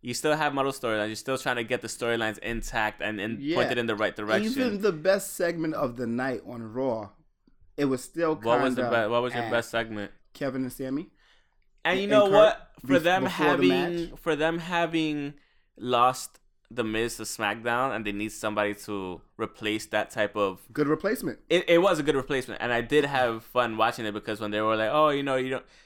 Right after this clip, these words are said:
Speaker 1: you know, wait, wait, wait, no, he has, he has an extra kid. We
Speaker 2: Yeah.
Speaker 1: gotta remember Jason Jordan." I was
Speaker 2: Yeah.
Speaker 1: like, "Oh,"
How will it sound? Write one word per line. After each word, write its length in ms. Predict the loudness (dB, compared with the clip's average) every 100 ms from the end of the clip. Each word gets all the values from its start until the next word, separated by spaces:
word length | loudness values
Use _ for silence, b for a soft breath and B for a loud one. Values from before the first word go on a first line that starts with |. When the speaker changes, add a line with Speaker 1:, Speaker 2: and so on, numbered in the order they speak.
| b
Speaker 1:
you 80 | -4
know, 400 | 2 2 2 0
wait, 140 | 2 4
wait, 80 |
wait, 320 | 6 4 2 0
no, 260 | 4 4
he 180 | 2 -4
has, 380 | 0 4 4 2
he 80 | 0
has 100 | 2
an 60 | 2
extra 300 | 2 0 -4
kid. 280 | 0 0 2
We 180 | 4 6
Speaker 2:
Yeah. 80 | 8
Speaker 1:
gotta 140 | 8
remember 220 | 8 8
Jason 300 | 6 4 4
Jordan." 300 | 4 4 4
I 100 | 6
was 80 | 8
Speaker 2:
Yeah. 100 | 8
Speaker 1:
like, 80 | 6
"Oh," 880 | 6 6 10 10 10 10 10 8